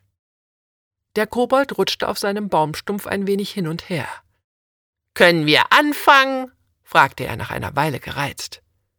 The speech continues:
Jonas machte eine einladende Handbewegung. Der Kobold räusperte sich umständlich. <clears throat> "Äh, vielleicht täte ich gut daran, es dir ein wenig schwerer zu machen."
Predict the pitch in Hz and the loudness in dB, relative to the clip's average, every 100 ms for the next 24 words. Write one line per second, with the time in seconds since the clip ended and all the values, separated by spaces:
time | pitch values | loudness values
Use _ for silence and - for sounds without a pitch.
0 | _ _ _ _ 220 220 240 - - - | _ _ _ _ 0 0 0 -4 -8 -4
1 | - 220 214 - 160 170 170 180 170 190 | -2 0 0 0 0 0 -2 -2 -4 -6
2 | 156 - - - - 95 120 _ _ _ | -8 -10 -12 -10 -8 -10 -12 _ _ _
3 | _ _ _ _ _ _ _ 262 262 220 | _ _ _ _ _ _ _ 0 2 0
4 | 214 240 247 - 175 - 185 180 180 185 | 2 2 2 2 2 0 -4 -6 -8 -8
5 | - 180 - - 139 - - - - - | -6 -6 -6 -10 -12 -10 -12 -12 -18 -20
6 | - _ _ - 294 294 - - 285 233 | -20 _ _ 0 2 2 0 0 0 0
7 | - _ - _ _ - 226 240 - - | -8 _ -20 _ _ 2 4 4 -2 -4
8 | 233 226 247 311 294 - 247 247 247 190 | 0 6 6 6 4 0 2 4 4 0
9 | - - 254 262 220 208 202 202 226 113 | 0 -4 0 4 6 4 2 0 2 2
10 | 170 175 160 - - 190 208 - - 151 | 2 2 0 -2 4 4 4 -2 -4 0
11 | 139 - 123 | 0 0 -6